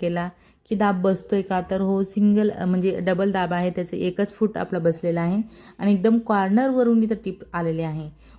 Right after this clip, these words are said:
खूपच काळजीपूर्वक टिप टाकायची असते अशा ब्लाउजांवर. हे ब्लाऊज, अ, खरंच, अ, म्हणजे नवीन शिकणाऱ्यांसाठी तर खूपच असे, अ, मी तर म्हणते ते घेणारच नाही. अ, जे एखाद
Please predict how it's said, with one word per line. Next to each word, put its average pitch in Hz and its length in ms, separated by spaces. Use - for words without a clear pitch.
खूपच 226 480
काळजीपूर्वक 190 800
टिप 202 100
टाकायची 175 440
असते 175 340
अशा 190 320
ब्लाउजांवर. 160 600
हे 220 80
ब्लाऊज, 208 340
अ, 208 140
खरंच, 214 340
अ, 220 120
म्हणजे 208 300
नवीन 214 300
शिकणाऱ्यांसाठी 214 880
तर 202 200
खूपच 220 480
असे, 214 480
अ, 196 200
मी 208 240
तर 220 100
म्हणते 202 320
ते 214 120
घेणारच 196 540
नाही. 202 220
अ, 196 180
जे 190 160
एखाद 214 240